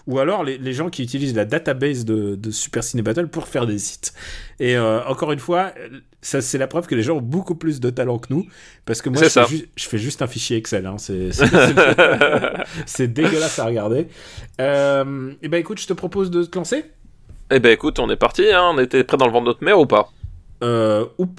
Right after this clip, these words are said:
Speaker 1: oui,
Speaker 2: Ou
Speaker 1: oui,
Speaker 2: pas.
Speaker 1: je crois qu'on peut le dire.
Speaker 2: <laughs>
Speaker 1: On va commencer par une liste qui nous est envoyée par Big Big.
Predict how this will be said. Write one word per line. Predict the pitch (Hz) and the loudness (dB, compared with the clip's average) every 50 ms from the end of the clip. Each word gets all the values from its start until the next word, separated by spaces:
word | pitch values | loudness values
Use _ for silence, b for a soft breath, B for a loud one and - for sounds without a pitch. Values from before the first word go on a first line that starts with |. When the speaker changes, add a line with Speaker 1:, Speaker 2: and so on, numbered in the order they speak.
| - _ - - - - - - - - | -16 _ -20 -20 -20 -20 -20 -20 -8 -4
Speaker 1:
oui, | 226 214 202 180 139 123 123 - | 0 0 2 0 0 -2 -8 -6
Speaker 2:
Ou | 185 180 175 | 2 4 4
Speaker 1:
oui, | 170 135 | 6 6
Speaker 2:
pas. | 151 123 | 4 2
Speaker 1:
je | - - | 2 2
crois | - 170 175 | 0 0 2
qu'on | 190 196 156 123 | 2 0 0 2
peut | - 190 | 0 0
le | 151 | 0
dire. | - - - 180 160 | 0 -2 -4 0 0
Speaker 2:
<laughs> | - - 214 - - 180 156 202 - - - 196 - - - - - 131 120 - _ - - 202 233 240 - - - - - - - | 4 6 6 6 6 4 4 4 4 4 2 4 4 4 4 4 2 0 0 -10 _ -6 -4 -2 -2 -2 -4 -6 -10 -14 -18 -12 -4
Speaker 1:
On | 156 175 | -4 -2
va | 175 220 240 | 0 0 -2
commencer | 240 262 240 233 220 - 262 | -2 -2 -2 -2 -4 -4 -4
par | - 220 190 | -2 0 0
une | 190 208 | 0 -2
liste | 247 262 - | -4 -6 -8
qui | - 208 | -6 -2
nous | 190 180 160 | -2 0 0
est | 190 | 2
envoyée | 196 214 262 - | 0 0 -2 -2
par | - 202 156 127 | -4 -4 -4 -2
Big | 123 151 247 240 185 | 0 0 0 0 0
Big. | 165 170 165 120 107 104 87 | -2 -2 -2 -2 -2 -6 -6